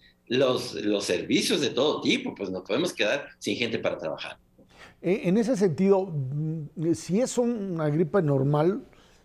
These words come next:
Speaker 2: eh, ¿por qué se, por qué se llenan los hospitales? Esa es la gran pregunta. Si se trata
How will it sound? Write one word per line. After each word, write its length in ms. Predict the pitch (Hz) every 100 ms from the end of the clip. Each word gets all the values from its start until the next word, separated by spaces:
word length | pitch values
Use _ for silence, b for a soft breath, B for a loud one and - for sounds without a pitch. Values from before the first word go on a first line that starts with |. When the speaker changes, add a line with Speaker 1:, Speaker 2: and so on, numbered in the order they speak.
| -
Speaker 2:
eh, 180 | 135 139
¿por 320 | - 156 143
qué 140 | 226
se, 340 | - 233 196 - -
por 140 | 143
qué 100 | 220
se 180 | - 185
llenan 440 | 151 190 165 139
los 180 | 131 117
hospitales? 520 | 107 - 113 127 120
Esa 60 | 147
es 60 |
la 80 | 156
gran 240 | 151 151 139
pregunta. 420 | 143 147 131 127
Si 160 | 135
se 140 | 127 151
trata 440 | 190 196 208 226